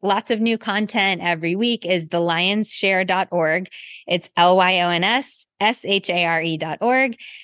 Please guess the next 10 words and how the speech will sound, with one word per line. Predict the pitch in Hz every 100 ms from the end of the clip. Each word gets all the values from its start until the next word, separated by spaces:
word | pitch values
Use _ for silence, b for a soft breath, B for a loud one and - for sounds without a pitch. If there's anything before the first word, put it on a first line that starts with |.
| B
And | 214 214
then | 202
I'm | 196 208
most | 247 339 -
active | 214 226 208
on | 185 170
Instagram. | 165 185 - 196 180 180 180 175 180 B B B
I've | 185 196
still | - - 240
not | 233 226 220